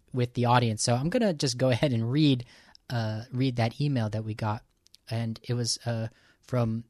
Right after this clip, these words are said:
a listener named Kyle, and Kyle wrote, "I just finished listening to your February fourth interview with Eric Nuzum."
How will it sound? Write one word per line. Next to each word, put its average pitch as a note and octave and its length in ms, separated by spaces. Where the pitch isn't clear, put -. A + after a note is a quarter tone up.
a A#2 60
listener B2+ 320
named G#2+ 160
Kyle, E3+ 360
and B2+ 120
Kyle D#3+ 320
wrote, C3 400
"I B2 100
just E3 320
finished F#3 240
listening C#3+ 400
to C3 100
your A2+ 120
February C3 320
fourth C3 260
interview A2 360
with C#3+ 120
Eric A#2+ 200
Nuzum." A2 360